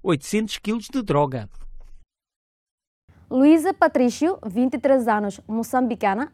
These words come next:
Speaker 2: a viver há quatro anos na África do Sul,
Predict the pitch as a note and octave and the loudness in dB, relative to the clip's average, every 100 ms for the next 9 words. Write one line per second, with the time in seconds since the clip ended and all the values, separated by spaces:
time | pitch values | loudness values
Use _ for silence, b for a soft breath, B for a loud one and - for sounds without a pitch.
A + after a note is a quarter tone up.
0 | - A3 G#3 A3 D#4 D#4+ C4 B3 A#3+ A3+ | -6 -4 0 2 2 0 0 0 2 0
1 | A#3 C4+ A#3 G#3 A3 - C4+ C#4 B3+ - | 0 -2 -4 -2 -2 -2 -4 -4 -4 -2
2 | G#3+ | -2